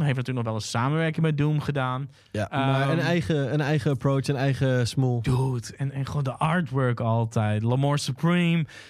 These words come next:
Speaker 1: fucking, dude, it's beautiful. En dan, er is nog een lunchtrommel onderweg met nog meer trading cards en een
Speaker 2: <laughs>
Speaker 1: cassettebandje van het album.
Speaker 2: Vet, een lunchtrommel.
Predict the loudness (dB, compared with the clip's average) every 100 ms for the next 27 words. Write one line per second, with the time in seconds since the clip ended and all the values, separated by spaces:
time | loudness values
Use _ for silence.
0 | -18 -10 -10 -10 -12 -16 _ _ 0 2
1 | 0 -4 -10 -14 -16 -16 0 2 2 0
2 | -2 -2 -2 -2 0 0 -2 -2 0 0
3 | 0 -2 0 0 2 0 0 0 0 0
4 | 0 0 0 0 0 0 -2 0 0 0
5 | 0 0 0 -2 0 -2 -2 -2 0 0
6 | 2 0 0 -2 -2 -10 -10 -10 -8 -6
7 | -4 -2 -4 -6 -8 -10 -2 0 2 2
8 | 2 0 0 0 0 0